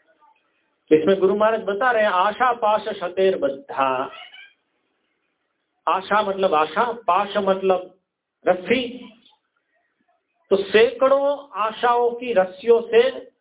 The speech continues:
बंधे हुए होते हैं शुद्ध भक्त। लेकिन ये आशा कौन सी है? भगवान की कृपा मिलेगी। जैसे वृंदावन से भगवान चले गए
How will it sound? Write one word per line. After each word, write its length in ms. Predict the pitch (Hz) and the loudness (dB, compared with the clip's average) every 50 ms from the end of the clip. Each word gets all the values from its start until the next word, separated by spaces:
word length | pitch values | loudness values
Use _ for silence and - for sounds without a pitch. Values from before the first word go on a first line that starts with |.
| _ _ _ _ _ _ _ | _ _ _ _ _ _ _
बंधे 420 | 139 151 165 180 185 180 160 202 | 0 0 0 0 0 0 2 2
हुए 280 | 202 190 185 185 175 156 | 4 4 4 4 2 2
होते 300 | 139 131 131 131 - 123 | 0 -2 -6 -8 -8 -10
हैं 160 | 117 113 113 | -10 -10 -12
शुद्ध 260 | - - 107 104 101 | -12 -12 -12 -12 -12
भक्त। 180 | 101 95 98 _ _ _ _ _ _ _ _ _ _ _ _ _ _ _ _ _ _ _ _ _ _ _ _ _ _ _ _ _ - | -14 -14 -16 _ _ _ _ _ _ _ _ _ _ _ _ _ _ _ _ _ _ _ _ _ _ _ _ _ _ _ _ _ 0
लेकिन 280 | 139 - 160 202 208 | 0 2 2 2 0
ये 60 | 208 202 | 2 2
आशा 320 | 185 185 190 - 202 208 | 2 0 -2 -2 -4 -2
कौन 260 | 196 190 196 208 202 | -2 -2 -2 -2 -4
सी 200 | 196 202 196 131 | -6 -6 -6 -8
है? 140 | - - - _ _ _ _ _ _ _ _ _ _ _ _ _ _ _ _ _ _ _ _ _ _ _ _ _ - - - _ _ _ _ _ _ _ _ _ _ _ _ _ _ _ _ _ _ - | -8 -10 -16 _ _ _ _ _ _ _ _ _ _ _ _ _ _ _ _ _ _ _ _ _ _ _ _ _ -20 -20 -20 _ _ _ _ _ _ _ _ _ _ _ _ _ _ _ _ _ _ 0
भगवान 580 | 151 156 156 180 190 214 226 240 247 254 247 | 0 2 2 4 4 4 2 2 0 -6 -10
की 140 | 214 226 208 | -12 -12 -10
कृपा 720 | - - 160 165 165 165 170 165 165 165 - - - _ _ _ _ 123 | -8 -6 -6 -4 -2 0 0 0 0 -2 -6 -12 -20 _ _ _ _ -12
मिलेगी। 560 | 123 123 123 127 117 113 107 113 110 107 98 92 - - - - - - _ _ _ _ _ _ _ _ _ _ _ _ _ _ _ _ _ _ _ - 120 | -4 0 2 2 2 2 0 -2 -4 -4 -4 -6 -10 -14 -18 -20 -20 -20 _ _ _ _ _ _ _ _ _ _ _ _ _ _ _ _ _ _ _ -10 -6
जैसे 160 | 120 135 143 | -2 0 0
वृंदावन 480 | 127 131 151 156 156 165 170 170 170 | 0 0 -2 0 0 0 0 0 -2
से 140 | 170 - 165 | -6 -6 -2
भगवान 300 | 151 156 156 160 175 170 | 0 2 2 2 0 -2
चले 300 | 165 160 160 160 180 190 | 0 0 2 4 4 4
गए 300 | 190 185 - - - - | 4 2 -2 -4 -8 -14